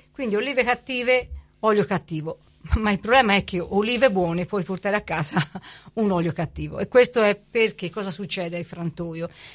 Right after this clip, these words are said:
Grande professionalità dei frantoiani, perché adesso finalmente c'è, eh, questo, questo, eh, questa formazione di queste persone che non si accende solo le macchine. Adesso si,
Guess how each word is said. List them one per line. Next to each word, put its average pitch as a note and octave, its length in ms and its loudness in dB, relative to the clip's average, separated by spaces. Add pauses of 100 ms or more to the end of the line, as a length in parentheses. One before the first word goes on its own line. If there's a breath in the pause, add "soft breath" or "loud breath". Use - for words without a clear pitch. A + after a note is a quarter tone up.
Grande A#3+ 460 4
professionalità G3 840 0
dei F3+ 120 -2
frantoiani, F#3 920 -2 (480 loud breath)
perché G#3+ 320 -2
adesso F#3 600 -2
finalmente F#3 1000 -4
c'è, F3+ 400 -4
eh, D#3 460 -8
questo, F#3+ 440 -4
questo, F3 520 -4 (320 loud breath)
eh, E3+ 300 -4
questa - 220 -6
formazione G#3+ 680 2
di F3 80 -2
queste F3+ 280 -4
persone C4 580 -2
che F#3 140 -8
non G3 260 -4
si G3+ 140 -6
accende G#3 320 -4
solo F#3+ 200 -4
le A#3 120 -2
macchine. G3 440 -2
Adesso F3 320 -4
si, E3+ 300 -6